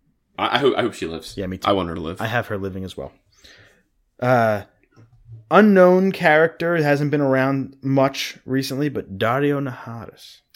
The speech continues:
Speaker 2: He is held back. He's not with them right now,
Speaker 1: I
Speaker 2: so.
Speaker 1: just wish it was still Ed Skrein.
Speaker 2: Yeah, he was really good.
Speaker 1: <sighs> I-, if it was still Ed Skrein, I'd say live, new guy, die.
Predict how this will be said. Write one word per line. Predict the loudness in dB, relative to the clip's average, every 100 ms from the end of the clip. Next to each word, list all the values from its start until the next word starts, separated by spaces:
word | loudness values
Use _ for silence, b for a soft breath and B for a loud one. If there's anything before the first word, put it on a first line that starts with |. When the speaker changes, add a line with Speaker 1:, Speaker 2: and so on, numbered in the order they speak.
| b b b
Speaker 2:
He | -8
is | -6 -2
held | 0 2
back. | 0 0
He's | -6 -4
not | -4 -4
with | -4 -4 -4
them | -10 -12
right | -14 -10
now, | 0
Speaker 1:
I | 0
Speaker 2:
so. | 2
Speaker 1:
just | -2 -2
wish | -2 -2 -2
it | -2
was | -4 -4
still | -4 -4
Ed | -4
Skrein. | -6 -8 -6 -6 -8 _
Speaker 2:
Yeah, | -14 -14 -14
he | -12
was | -12
really | -12 -12
good. | -14 -20 _
Speaker 1:
<sighs> | _ _ B B B B B B _ _ -20 -20 _ _ _ _
I-, | 0 2
if | 0
it | 0
was | 0
still | 4 8 8
Ed | 6
Skrein, | 2 6 8 8
I'd | 6 4
say | 4
live, | 2 2 0
new | 2 4
guy, | 6 4 4
die. | -2 -8 -10